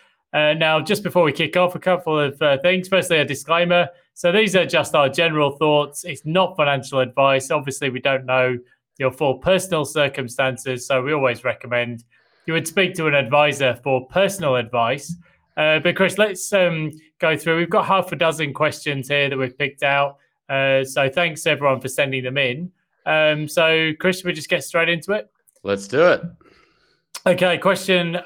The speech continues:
Speaker 1: firstly then from Linda. So it's a bit of a long question, so bear with me. It's more of a, uh, discussion. Uh, so many investors, such as myself, mistakenly listen to the R B A rhetoric of no rate rises until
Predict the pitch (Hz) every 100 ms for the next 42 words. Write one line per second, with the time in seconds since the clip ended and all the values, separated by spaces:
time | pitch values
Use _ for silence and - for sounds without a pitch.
0 | - 185 214 208 202 165 156 143 139 147
1 | 151 147 147 147 151 147 190 202 170 135
2 | 120 165 147 185 196 156 151 123 147 -
3 | 151 160 170 143 147 135 131 147 165 170
4 | 143 - 143 131 131 127 123 120 120 127
5 | - 143 - 131 131 _ _ - 151 151
6 | 151 175 170 170 - 196 233 208 180 175
7 | - 165 - 175 - 156 - 139 131 147
8 | 139 139 147 135 - 185 185 175 156 143
9 | 139 139 135 127 135 127 123 123 127 127
10 | 120 _ - 170 - 160 139 135 123 143
11 | 175 151 151 143 143 135 139 135 127 123
12 | 117 131 127 123